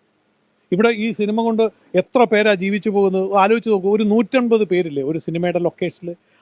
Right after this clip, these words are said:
ആ സിനിമയിൽ അഭിനയിക്കുന്നവർ, അതിൻ്റെ ടെക്നിക്കൽ സപ്പോർട്ടിൽ നിൽക്കുന്നവർ എല്ലാവരും ജീവിക്കുന്നത് ഈ സിനിമയിൽ നിന്ന് കിട്ടുന്ന വരുമാനം കൊണ്ടിട്ടല്ലേ? അപ്പോൾ അതിൻ്റെ ഒരു ഭാഗമായി നിൽക്കുന്ന സിനിമയുടെ കൂട്ടായ്മയുടെ നന്മയ്ക്ക് വേണ്ടി പ്രവർത്തിക്കുന്ന ആർട്ടിസ്റ്റുകളും അതിൻ്റെ വിജയത്തിൻ്റെ മുഖ്യ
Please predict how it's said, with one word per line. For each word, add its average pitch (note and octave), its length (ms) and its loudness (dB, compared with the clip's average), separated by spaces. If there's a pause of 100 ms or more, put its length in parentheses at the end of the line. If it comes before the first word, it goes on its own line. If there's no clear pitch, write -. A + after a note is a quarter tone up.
(120)
ആ - 20 6 (120)
സിനിമയിൽ G#3 440 0
അഭിനയിക്കുന്നവർ, G3 640 -2
അതിൻ്റെ F3 200 -2
ടെക്നിക്കൽ G3 380 -2 (100)
സപ്പോർട്ടിൽ G#3 440 -2
നിൽക്കുന്നവർ F#3+ 400 -2
എല്ലാവരും B3 520 0
ജീവിക്കുന്നത് A3+ 440 -2 (320)
ഈ A#3+ 120 4
സിനിമയിൽ A#3 280 2
നിന്ന് B3 120 0
കിട്ടുന്ന A#3 280 -2
വരുമാനം A3 380 0
കൊണ്ടിട്ടല്ലേ? E3+ 420 -2 (400)
അപ്പോൾ C#4+ 160 4 (100)
അതിൻ്റെ D4+ 360 0
ഒരു G3+ 80 -4 (120)
ഭാഗമായി B3+ 480 0
നിൽക്കുന്ന A#3 320 -2 (100)
സിനിമയുടെ B3 480 -2
കൂട്ടായ്മയുടെ A3+ 600 -2
നന്മയ്ക്ക് G#3+ 340 -4
വേണ്ടി A#3 180 0
പ്രവർത്തിക്കുന്ന G#3 480 -2 (140)
ആർട്ടിസ്റ്റുകളും F3 560 -6 (320)
അതിൻ്റെ A#3+ 300 0 (180)
വിജയത്തിൻ്റെ C4 560 0
മുഖ്യ C4+ 240 0